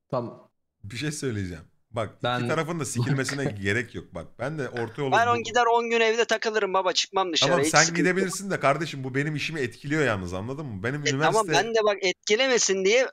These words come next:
Speaker 3: ortaya bir anlaşma
Speaker 2: Ama sen
Speaker 3: sunuyorum.
Speaker 2: Alp'le
Speaker 3: Tamam,
Speaker 2: girdin
Speaker 3: sen
Speaker 2: iddiaya.
Speaker 3: yanaşmıyorsun ama.
Speaker 2: Ben
Speaker 3: Sen
Speaker 2: yanaşabileceğim.
Speaker 3: illa diyorsun
Speaker 1: Yapma
Speaker 3: ki,
Speaker 1: dayı ya.
Speaker 3: sen illa diyorsun ki Samet hem sikilsin hem de ben bunu bir gün yapayım.
Speaker 2: Hayır ben bir gün yapayım demiyorum bir. Üç gün yapayım diyorum.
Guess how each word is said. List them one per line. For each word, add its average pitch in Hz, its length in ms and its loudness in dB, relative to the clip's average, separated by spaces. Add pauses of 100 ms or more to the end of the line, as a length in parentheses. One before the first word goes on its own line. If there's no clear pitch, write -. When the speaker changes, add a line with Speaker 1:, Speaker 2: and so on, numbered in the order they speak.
Speaker 3:
ortaya 233 440 4
bir 240 280 0
anlaşma 233 360 4
Speaker 2:
Ama 185 40 8 (100)
sen 180 140 8
Speaker 3:
sunuyorum. 160 220 6
Speaker 2:
Alp'le 214 220 10
Speaker 3:
Tamam, 196 140 8
Speaker 2:
girdin 156 160 2
Speaker 3:
sen 226 80 4
Speaker 2:
iddiaya. 247 200 4 (200)
Speaker 3:
yanaşmıyorsun 147 340 4
ama. 120 140 0
Speaker 2:
Ben 156 160 10
Speaker 3:
Sen 185 120 -2
Speaker 2:
yanaşabileceğim. 175 560 4
Speaker 3:
illa 269 220 6
diyorsun 226 200 0
Speaker 1:
Yapma 220 160 0
Speaker 3:
ki, 180 60 2
Speaker 1:
dayı 185 180 2
ya. 175 340 0
Speaker 3:
sen 247 100 6
illa 262 340 4
diyorsun 277 260 0
ki - 140 0
Samet 247 280 4
hem 269 160 4
sikilsin 269 580 2
hem 254 280 4
de 262 100 2
ben 262 200 2
bunu 269 160 2
bir 285 60 4
gün 247 160 2
yapayım. 139 420 0
Speaker 2:
Hayır 143 420 8
ben 156 200 4
bir 175 80 -2
gün 196 100 -4
yapayım 214 360 -4
demiyorum 233 420 -4
bir. - 340 -4 (720)
Üç 240 220 -2
gün 185 100 -2
yapayım 139 400 -4
diyorum. 180 300 -4